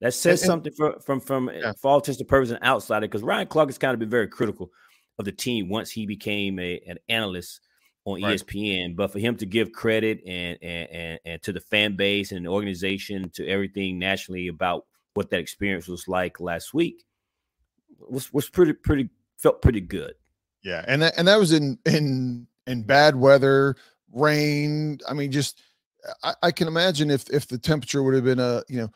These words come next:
Speaker 2: a sunny sixty degree, fifty-eight
Speaker 1: <laughs>
Speaker 2: degree,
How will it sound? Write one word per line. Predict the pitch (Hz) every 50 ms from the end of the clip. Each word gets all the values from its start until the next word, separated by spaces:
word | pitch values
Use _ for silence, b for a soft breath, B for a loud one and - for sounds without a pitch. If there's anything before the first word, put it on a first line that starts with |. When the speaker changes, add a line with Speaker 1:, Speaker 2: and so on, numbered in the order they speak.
| _ _
Speaker 2:
a | 131
sunny | 123 - - - - 175 165 156 151 147 147 139 123 b b b
sixty | - - - - - 175 - - - 139 135
degree, | 127 123 107 127 135 135 131 131 131 131 131
fifty-eight | 123 - - 160 135 - 131 135 139 139 139 135 90
Speaker 1:
<laughs> |
Speaker 2:
degree, | 131 131 113 135 135 131 131 127 127 127 123